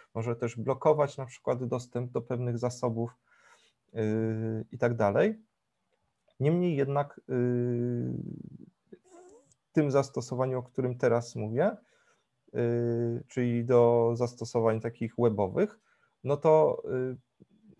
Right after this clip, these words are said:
ten wzorzec proxy jest użyty do tego, żeby gromadzić dane i udostępniać je, jeżeli te dane są w cache'u, a jak nie, to realizować zwykły tryb jakby odpytywania stron, nie? Czyli tak, jakby tego proxy nie było.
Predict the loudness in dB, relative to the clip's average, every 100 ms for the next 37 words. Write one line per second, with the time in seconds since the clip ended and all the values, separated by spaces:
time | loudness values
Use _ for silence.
0 | _ _ 0 0 0 2 4 2 -2 -6
1 | 2 2 2 -4 -4 -4 -6 -6 -4 -4
2 | -4 -2 -2 0 0 0 0 -2 -4 _
3 | _ _ _ 0 2 4 2 0 -8 -2
4 | -2 0 -4 -8 -12 _ _ _ _ _
5 | -6 -4 0 0 0 0 -4 -4 -6 -10
6 | -10 -10 -4 -2 -2 -4 -10 -6 -6 -4
7 | -2 0 -2 -6 -12 -8 -6 -6 -4 -2
8 | -2 -2 -4 -2 -2 -4 -14 _ _ -4
9 | 2 2 2 -2 -2 0 -2 -4 -8 -8
10 | -6 -6 -4 -6 -6 -12 -12 -6 -8 -8
11 | -16 -10 -6 -6 -6 -12 -18 _ -14 -14
12 | -18 -18 -16 -16 _ -16 -14 -10 -8 -6
13 | -6 -8 -8 -6 -6 -6 -10 -10 -16 -12
14 | -12 -14 -18